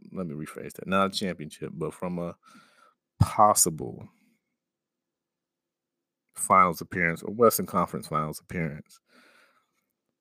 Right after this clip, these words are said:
Millsap is getting up there. He's long in the tooth. I think it's time to kinda let Millsap go.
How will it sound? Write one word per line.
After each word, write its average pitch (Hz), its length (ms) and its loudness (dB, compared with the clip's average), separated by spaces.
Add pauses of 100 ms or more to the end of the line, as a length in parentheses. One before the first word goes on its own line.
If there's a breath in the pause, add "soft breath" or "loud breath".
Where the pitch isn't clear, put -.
(1120)
Millsap 107 540 4 (640)
is 95 120 -6
getting 92 260 -2
up 82 200 -2
there. 85 220 -2
He's 90 160 0
long 92 240 2
in 98 80 0
the 98 60 -2
tooth. 87 360 -2
I 78 120 4 (100)
think 92 280 0
it's 95 240 -4
time 98 600 2
to - 160 -10
kinda 90 260 -2
let 87 280 0 (520)
Millsap 95 560 0
go. - 180 -8